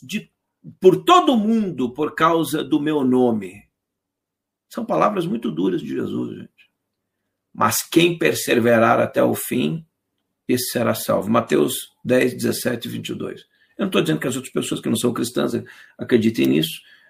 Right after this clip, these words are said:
E seremos odiados por todos. Hoje, em rede de televisão, você dizer que é cristão, eles riem. Esses filósofos, esses professores, eles riem.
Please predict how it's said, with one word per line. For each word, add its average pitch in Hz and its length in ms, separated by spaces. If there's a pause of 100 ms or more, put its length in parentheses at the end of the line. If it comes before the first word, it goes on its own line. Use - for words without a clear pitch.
(1400)
E 127 920 (420)
seremos 170 680
odiados 151 480
por 170 240
todos. 160 680
Hoje, 170 540 (340)
em 143 160
rede 165 180
de 139 100
televisão, 131 920 (640)
você 196 240
dizer 165 220
que 165 80
é 151 40
cristão, 156 380
eles 160 160
riem. 135 500
Esses - 200
filósofos, 123 640
esses - 100
professores, 131 580
eles 151 180
riem. 147 360